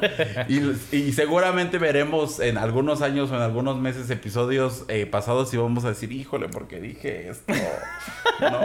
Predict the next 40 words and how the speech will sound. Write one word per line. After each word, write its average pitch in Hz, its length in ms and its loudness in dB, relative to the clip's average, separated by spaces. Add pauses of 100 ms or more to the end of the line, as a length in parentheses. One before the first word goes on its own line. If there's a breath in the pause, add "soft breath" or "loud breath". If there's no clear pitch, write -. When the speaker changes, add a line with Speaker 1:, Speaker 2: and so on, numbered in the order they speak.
(340)
Speaker 2:
"Ay, 180 680 -2 (220)
¿por 175 200 -4
qué?". 131 680 -2
No 151 100 -2
sé 139 120 -2
Speaker 1:
Sí. 107 100 -2
Speaker 2:
qué. 131 260 0 (280 loud breath)
Pero 127 240 2
también 131 520 2
están 120 380 0
ahí 185 400 -2
y 104 500 -4
ya 92 140 0
lo 127 120 2
dijimos 151 480 -4
y 123 40 0
nos 113 180 0
tenemos 117 240 -2
que - 60 -14
ser 113 120 -4
responsables 107 520 -4
de 101 80 0
lo 92 120 -2
que - 100 -6
hayamos 101 260 0
dicho 131 380 -4 (640 loud breath)
y 113 120 -2
de 104 140 2
lo 98 220 -2
que 92 480 -4
hayamos, 101 720 -6
es-, - 220 -10 (100)
también, - 420 -12
este, 55 1160 -12 (500)
eh, 92 280 -8
expresado, 107 760 -2
lo 101 140 2
que 98 100 -4
hayamos 101 380 0
podido, 113 640 0